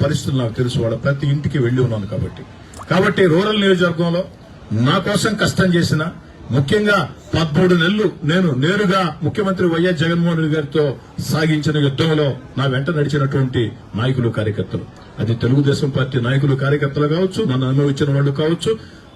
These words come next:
ఆఖరిలో పొత్తు ధర్మంలో భాగంగా బీజేపీ, జనసేన కార్యకర్తలు కావచ్చు, వారందరి రుణం తీర్చుకోవాలి. వారందరి రుణం తీర్చుకోవాలి. వారి గౌరవం, సంక్షేమం కోసం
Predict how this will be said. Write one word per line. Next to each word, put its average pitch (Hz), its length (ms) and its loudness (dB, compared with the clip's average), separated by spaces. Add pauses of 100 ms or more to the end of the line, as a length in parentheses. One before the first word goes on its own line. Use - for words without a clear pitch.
(140)
ఆఖరిలో 165 320 0
పొత్తు 147 360 0
ధర్మంలో 151 320 0 (100)
భాగంగా 131 360 0 (340)
బీజేపీ, 139 400 0
జనసేన 120 380 -2
కార్యకర్తలు 107 520 -4
కావచ్చు, 90 340 -4 (580)
వారందరి 156 720 4 (540)
రుణం 160 260 2 (100)
తీర్చుకోవాలి. 117 600 -2 (720)
వారందరి 156 600 2 (440)
రుణం 175 220 2
తీర్చుకోవాలి. 131 680 0 (460)
వారి 127 300 2 (140)
గౌరవం, 180 380 4 (460)
సంక్షేమం 147 440 2
కోసం 131 360 0